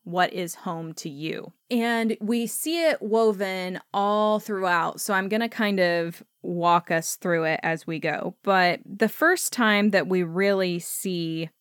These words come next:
this discussed in any sort of indeterminate manner is when Jamie and Claire are sitting on the porch of their house, just really at a loss.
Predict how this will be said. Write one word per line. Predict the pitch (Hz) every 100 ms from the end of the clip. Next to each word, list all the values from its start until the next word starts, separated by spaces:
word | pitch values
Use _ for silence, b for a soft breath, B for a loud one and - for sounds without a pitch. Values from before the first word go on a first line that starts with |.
| -
this | 180 170
discussed | 175 180 165 - 170 165 -
in | 190 170
any | - 180 175
sort | 175 - 170 170 165 - 175
of | 165 165 160 160 - - _ -
indeterminate | 196 208 175 170 208 185 180 165 -
manner | 170 156 156 165 b -
is | 233 226 220 214 208 - _ _
when | 220 240 240
Jamie | 247 277 302
and | 285
Claire | 254 233 226
are | 180 202
sitting | - 214 220 226
on | - 202 202
the |
porch | 175 - 185 - - - _ -
of | 175 180 175 185
their | 190 185
house, | 175 165 165 160 - - -
just | 185 175 170 - -
really | 170 170 180 170 165 -
at | 165 165
a |
loss. | 156 156 151 160 - -